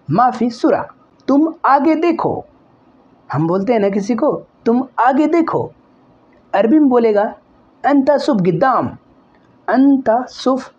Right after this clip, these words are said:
गिद्दाम।" "फिंगर लगाओ।" फिंगर लगाओ, सवी बसमा,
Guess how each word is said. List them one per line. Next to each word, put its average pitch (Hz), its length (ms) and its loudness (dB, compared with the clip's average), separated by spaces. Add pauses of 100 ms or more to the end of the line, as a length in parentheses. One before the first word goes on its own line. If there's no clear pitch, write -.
(100)
गिद्दाम।" 233 480 -2 (1500)
"फिंगर 285 480 2 (180)
लगाओ।" 311 540 2 (760)
फिंगर 262 680 2 (240)
लगाओ, 311 460 0 (640)
सवी 294 200 2
बसमा, 233 500 0